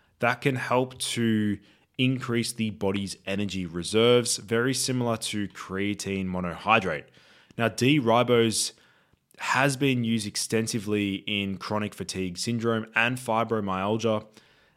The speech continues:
and we can see that this first study here was titled "The Use of D-Ribose in Chronic Fatigue Syndrome and Fibromyalgia, a Pilot Study." And so the results of this study indicated that forty-one patients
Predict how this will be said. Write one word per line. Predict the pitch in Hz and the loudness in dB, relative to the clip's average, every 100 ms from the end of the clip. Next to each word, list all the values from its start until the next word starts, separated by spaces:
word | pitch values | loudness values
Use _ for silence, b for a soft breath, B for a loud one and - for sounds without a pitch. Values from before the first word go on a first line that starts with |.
| b | b
and | 113 110 | -4 -2
we | 113 | -2
can | 127 | -2
see | 139 156 | 0 2
that | 147 135 | 2 0
this | 180 - | 0 0
first | - 143 147 | 2 4 4
study | - 127 113 | 2 2 2
here | 110 | 2
was | 107 104 | 2 0
titled | 101 98 101 92 b b b b _ | 0 2 2 -2 b b b b _
"The | 143 | 4
Use | 139 123 160 160 - | 4 4 2 2 0
of | 135 107 | -2 0
D-Ribose | 123 127 113 113 113 110 110 | 2 4 6 6 6 4 2
in | 95 | -6
Chronic | - - 120 151 | -8 -6 -2 -2
Fatigue | 151 127 113 101 - | -4 -4 -2 -4 -4
Syndrome | - 151 131 98 101 - | -4 -2 0 0 -2 -2
and | 135 156 | 0 0
Fibromyalgia, | 151 117 127 127 104 92 110 113 117 113 - B B B | 0 2 2 2 2 2 2 4 2 2 -2 B B B
a | 139 143 | 0 0
Pilot | 143 - 98 87 76 | 0 -2 0 0 -4
Study." | - 107 101 78 - b b b b b b - | -2 0 0 -2 -10 b b b b b b 0
And | 123 123 | 0 4
so | 147 139 135 | 4 6 4
the | 131 131 135 | 2 2 2
results | 135 113 123 151 156 | 4 4 4 4 4
of | 160 | 0
this | 110 127 | 2 2
study | - 120 117 117 117 | 2 2 2 0 -2
indicated | 113 117 107 101 | -4 -2 0 2
that | 104 98 - - _ | 2 0 -4 -18 _
forty-one | - - 135 160 151 135 123 | -18 0 4 6 6 4 2
patients | 117 120 - 131 - - | 2 2 0 0 0 -2